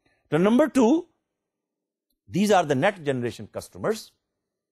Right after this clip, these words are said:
who would like to buy, yes, Pakistani product, but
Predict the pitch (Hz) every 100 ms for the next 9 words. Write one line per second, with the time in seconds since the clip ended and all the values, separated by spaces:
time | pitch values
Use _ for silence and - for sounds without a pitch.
0 | _ _ _ _ _ _ _ _ _ 120
1 | 110 107 131 180 151 127 143 156 131 190
2 | - _ _ _ _ _ _ _ _ _
3 | _ _ _ 123 214 - 180 - 160 151
4 | 123 92 165 220 _ _ _ _ 240 285
5 | 269 _